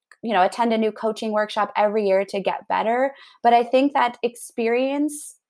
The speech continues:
brings a level of empathy. You know, it's one thing for me as a, a wellness and health and life coach to just stand up here and teach you what I learned in the program, but it's another thing for me to say, "You know what, I've actually la-,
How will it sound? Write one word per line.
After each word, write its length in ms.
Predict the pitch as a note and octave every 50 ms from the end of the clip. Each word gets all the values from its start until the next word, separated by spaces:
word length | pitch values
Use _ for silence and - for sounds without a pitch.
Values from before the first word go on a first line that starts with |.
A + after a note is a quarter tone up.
| G#3+ G#3+
brings 300 | A3+ A3+ A3 A3+ A#3 A#3
a 80 | A#3
level 300 | G#3+ G#3+ G3+ G3+ A3 G#3+
of 140 | G#3 G3 G3 - -
empathy. 580 | F#3 G3+ G#3+ C4 C4 C4 - D4 D4+ D#4 E4+ - _ _ _ _ _ _ _ _
You 60 | A#3
know, 80 | A3 A3+
it's 160 | A#3 A3+ -
one 180 | B3 C4 B3+ B3+
thing 140 | C4 C4
for 140 | B3 B3+ A#3+
me 200 | A#3 A#3 A#3 A#3 -
as 160 | - G#3+ G#3+ G#3+
a, 180 | A3 G#3+ G#3+ - - _ _
a 120 | - A3 A3
wellness 440 | G#3+ A3 A3 A3 A3+ G#3+ G#3+ G#3+
and 100 | A3 G#3+
health 260 | G3 G#3+ G#3+ G#3+ - -
and 60 | G#3+
life 260 | G#3+ G#3 G#3 G#3 G#3 -
coach 360 | - A3 G#3 G#3 G#3 - - - - - _ _ _
to 100 | - A#3+
just 180 | G#3 A3 A3 -
stand 220 | - A#3 A3 A3
up 120 | A3+ A3
here 100 | A3+ A#3
and 160 | G#3+ G3+ G3+ -
teach 240 | - B3 A3+ -
you 80 | - A#3
what 140 | G#3+ G#3 G#3
I 80 | G3+
learned 240 | G3+ G3 G3 G3+ G#3+
in 80 | G#3+ G#3
the 80 | G#3
program, 420 | G3 - - G3 G3+ A3 A3+ A#3 A#3
but 120 | A3 A3+
it's 100 | G#3+ -
another 340 | A#3 A3+ A3 A3 A3+ A#3+ B3
thing 240 | A#3+ - A3 A3 G#3+
for 140 | G#3+ A3 G#3+
me 140 | G#3+ G#3+
to 60 | G#3 G3+
say, 160 | - - G#3
"You 140 | G#3 G#3 A3
know 80 | A3
what, 160 | A3+ A#3+ A#3
I've 80 | A#3+ A#3+
actually 380 | A#3+ B3 B3 - - B3 A3+ G3+
la-, 380 | G3 F#3+ F#3 E3 F3 G#3 C4